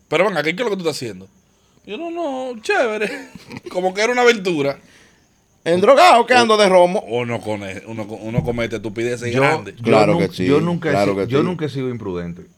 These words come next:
Speaker 3: Incluso una vez hace
Speaker 2: Imprudente
Speaker 1: Pero oye,
Speaker 2: manejando
Speaker 1: yo,
Speaker 2: para
Speaker 1: yo,
Speaker 2: tirar carro, acelerar, yo no lo
Speaker 1: te
Speaker 2: era.
Speaker 1: estoy hablando, yo tenía diecisiete años.
Speaker 3: Mira, hace como, hace como cinco años,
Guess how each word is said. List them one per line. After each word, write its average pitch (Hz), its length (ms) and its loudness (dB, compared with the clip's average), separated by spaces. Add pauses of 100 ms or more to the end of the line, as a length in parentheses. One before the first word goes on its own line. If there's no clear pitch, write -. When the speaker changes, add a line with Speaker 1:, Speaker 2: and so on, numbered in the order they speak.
Speaker 3:
Incluso 135 460 -4
una 165 300 -4
vez 104 420 -6
hace 110 240 -2
Speaker 2:
Imprudente 220 800 4
Speaker 1:
Pero 135 260 6
oye, 170 140 8
Speaker 2:
manejando 180 460 4
Speaker 1:
yo, - 20 4
Speaker 2:
para 202 80 4
Speaker 1:
yo, 185 60 4
Speaker 2:
tirar 175 220 2
carro, 180 280 2
acelerar, 160 420 2
yo 156 100 2
no 160 120 2
lo 131 160 2
Speaker 1:
te 87 80 -4
Speaker 2:
era. 78 80 -8
Speaker 1:
estoy 139 120 -12
hablando, 151 300 -8
yo 151 80 -12
tenía 151 400 -16
diecisiete 127 560 -20
años. 120 200 -20 (100)
Speaker 3:
Mira, 120 320 -2 (100)
hace 143 320 -2
como, 170 640 0
hace 131 280 -6
como 147 400 -6
cinco 143 540 -6
años, 73 320 -8